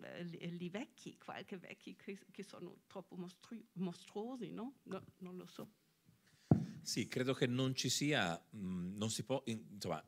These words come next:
Speaker 2: diciamo, le opere d'arte appunto sono singole, no? Sono individualità, hanno una loro storia. Non credo che possa esistere una soluzione valida per ogni luogo e automatica, non esiste il manuale della patrimonializzazione.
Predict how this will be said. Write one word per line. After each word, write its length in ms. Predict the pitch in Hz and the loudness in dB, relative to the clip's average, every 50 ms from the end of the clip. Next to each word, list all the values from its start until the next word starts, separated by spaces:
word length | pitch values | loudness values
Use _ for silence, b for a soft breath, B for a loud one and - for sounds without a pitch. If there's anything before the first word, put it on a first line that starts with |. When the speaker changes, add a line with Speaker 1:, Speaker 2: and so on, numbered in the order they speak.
| _ _ | _ _
Speaker 2:
diciamo, 380 | - 95 - 73 69 73 - - | -6 -4 -4 -4 -6 -6 -6 0
le 100 | 95 95 | 2 2
opere 240 | 98 95 - 95 92 | 2 4 2 4 4
d'arte 260 | 98 101 98 - - | 4 4 4 2 -4
appunto 320 | 71 - - 78 - 85 | -4 -4 -8 -6 -4 -4
sono 180 | - - 80 76 | -4 -2 -2 0
singole, 640 | - - - 78 71 67 67 69 69 71 69 71 73 | 2 0 0 0 -4 -6 -6 -4 -2 -2 0 0 0
no? 160 | 78 87 82 | 0 0 -2
Sono 200 | - - 76 76 | -2 -2 -2 0
individualità, 840 | 80 82 80 82 80 78 76 76 76 73 71 69 - 69 60 64 B B B B B B B B B B B _ _ _ _ _ _ | 0 2 2 2 0 0 0 0 -2 -2 -2 -4 -4 -6 -6 -6 B B B B B B B B B B B _ _ _ _ _ _
hanno 200 | - 95 101 98 | 4 4 6 6
una 100 | 92 82 | 6 6
loro 200 | 80 80 78 76 | 6 6 4 2
storia. 280 | - - - 73 80 - - | 2 2 2 2 2 2 2
Non 260 | 123 117 113 113 110 | 2 4 4 2 4
credo 300 | - 123 127 120 120 104 | 6 6 8 8 8 6
che 100 | - 90 | 4 2
possa 340 | - - 92 82 - - 80 | 0 0 -2 -2 2 2 2
esistere 520 | 78 78 80 87 - - - 80 78 78 | 2 2 0 -2 -2 0 0 0 0 2
una 160 | 76 73 73 | 0 0 -2
soluzione 420 | - - 76 71 - - 85 80 76 | -2 -4 -4 -4 -2 -2 -2 -2 -2
valida 480 | 69 67 67 69 69 69 67 67 - _ _ _ _ _ _ _ _ _ _ _ _ _ | -2 -4 -4 -4 -4 -4 -6 -6 -8 _ _ _ _ _ _ _ _ _ _ _ _ _
per 140 | 92 87 | 2 4
ogni 260 | 90 98 101 95 87 85 | 4 4 4 4 2 2
luogo 680 | 80 82 82 82 82 85 82 82 85 82 82 - - | 4 4 4 6 6 4 4 4 4 4 4 0 0
e 100 | - 80 | 2 2
automatica, 680 | 73 73 76 78 73 67 62 62 - - 67 - 67 | 2 2 0 -2 -4 -4 -6 -8 -10 -12 -10 -8 -6
non 100 | 65 71 | -4 -2
esiste 260 | 80 76 80 - - 76 | -2 -2 -2 -2 -2 0
il 80 | 76 | 0
manuale 680 | 76 80 78 76 78 76 73 73 71 73 73 73 71 73 | 0 0 0 0 0 0 0 2 2 0 0 0 -2 -2
della 380 | 69 71 69 67 67 65 64 - | -2 -4 -6 -6 -6 -6 -8 -8
patrimonializzazione. 1400 | - - 85 78 - 82 80 76 76 73 73 73 71 76 76 71 76 71 - - - - 64 57 57 57 - | -2 -2 -2 0 0 -4 -6 -4 -4 -4 -4 -4 -4 -4 -4 -4 -4 -6 -4 -4 -4 -4 -4 -6 -8 -12 -14